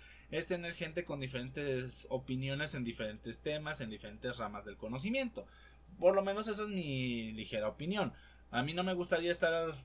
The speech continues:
en un grupo donde todos hablaran de cómics. Bueno, si tengo un grupo donde todos hablan de cómics, también tengo otro grupo donde no hay nadie que hable sobre cómics.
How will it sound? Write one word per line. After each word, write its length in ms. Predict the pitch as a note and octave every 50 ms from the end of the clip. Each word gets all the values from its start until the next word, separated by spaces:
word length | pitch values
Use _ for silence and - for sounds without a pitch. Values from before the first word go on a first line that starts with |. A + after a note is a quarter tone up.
| - - - - -
en 160 | C#3 D3 D3+
un 100 | D#3 D#3+
grupo 300 | D#3 E3+ F3 - E3 D3
donde 220 | C#3 B2+ A#2 A2
todos 500 | - - D#3 D#3 E3 E3+ E3+ E3 E3 -
hablaran 360 | D#3+ D3+ D3+ D3+ D3+ D3+ D3+
de 120 | D3+ D#3 D3+
cómics. 480 | - G3+ G#3 F3 E3+ F#3 - - - - - - - - - - - - - - - - - D#3
Bueno, 280 | F3 F#3 E3 D#3 C#3 - - - - - - - - - - - - - -
si 140 | - - E3
tengo 240 | D3 F3+ F#3+ G#3 G#3+
un 80 | A3 G#3+
grupo 220 | G#3+ G3 F#3 G#3+
donde 200 | G3 D#3 C#3 A#2+
todos 380 | A2 - D#3+ G3+ A3 A#3 - -
hablan 300 | A3+ A3+ G#3 G#3+ G#3+ G#3+
de 100 | A3 G#3+
cómics, 380 | - A3+ G#3 G3+ A3 - - - -
también 320 | D3+ D3 D3+ D#3 D#3 E3
tengo 240 | - F3 F3+ E3 E3+
otro 200 | F3+ F3+ F#3 F#3
grupo 280 | F#3 F#3 F3 - G3 F#3
donde 280 | E3 C3+ B2 A#2 A2+
no 220 | A2+ A#2+ C#3 C#3+ D3+
hay 100 | D#3+ D#3
nadie 320 | D3+ D3 D3+ D3+ D3 C3+
que 180 | - C3+ A#2+ A#2+
hable 200 | - C3+ C#3 C#3
sobre 240 | C#3 F3 F3+ G3
cómics. 500 | F#3+ - B3 A3+ A3 A3 G#3+ F#3+ - F3